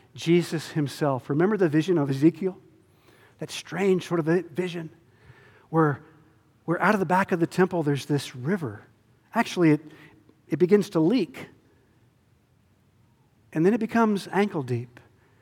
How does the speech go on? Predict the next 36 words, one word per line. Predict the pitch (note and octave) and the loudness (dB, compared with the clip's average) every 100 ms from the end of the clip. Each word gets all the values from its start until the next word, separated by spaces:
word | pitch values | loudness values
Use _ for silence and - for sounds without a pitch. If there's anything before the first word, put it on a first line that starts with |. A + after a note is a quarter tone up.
| _ _ _ _ _ _ _ | _ _ _ _ _ _ _
And | C#3+ D3+ | -4 0
then | A3+ | 0
it | A#3 | -2
becomes | G3+ - G3 F3+ - - | -6 -4 -2 -4 -8 -8
knee | C#3 F#3+ | -2 -2
deep. | D#3+ B2 A#2+ - - _ _ _ _ _ _ _ _ _ - | -2 -6 -8 -18 -20 _ _ _ _ _ _ _ _ _ -6
And | C#3+ | -2
then | A3 | -2
it | |
becomes | A3 A3 F3+ | -2 -4 -6
waist | C3+ F3+ G3 - | -6 -4 -6 -8
deep. | - A#2+ - | -12 -12 -10
And | D3+ | -8
then | G#3+ | -8
it | G3+ _ - _ | -8 _ -20 _
continues | - E3 - A3 A#3 G3+ E3 | -6 -4 -2 -2 0 -2 -4
to | F3 | -8
rise | F3+ F3+ G3 F3 | -6 -2 -2 -2
until | F3 - E3+ | -4 -4 -4
you | E3 | 0
can | D#3+ - - | -2 -4 -18
swim | - - - A#3+ B3+ A#3 | -14 -10 -4 0 2 2
in | G#3+ A3 G#3+ | 2 2 4
this | G3 E3+ | 2 0
river. | F3 A3 G3 D#3 - - - - | -2 -2 -2 -6 -10 -20 -12 -4
The | D#3 | -2
healing | C#3+ B3 C4 B3 | 2 4 6 4
of | A3+ | 2
the | A3 | 4
nations, | G#3 G#3+ - F3+ C3+ - - - - | 4 2 0 -2 -4 -8 -18 -12 -2
the | E3 | -2
Spirit | - - A#3+ C4+ B3+ E3 - - - | -2 -4 2 4 4 0 -6 -18 -10
poured | - B3 C4 | 0 4 6
out | B3 A#3 F3 - - - | 8 8 6 2 -12 2
from | A#3+ C4+ G#3+ | 6 6 4
Jesus, | A3 A#3 - E3+ | 4 2 4 0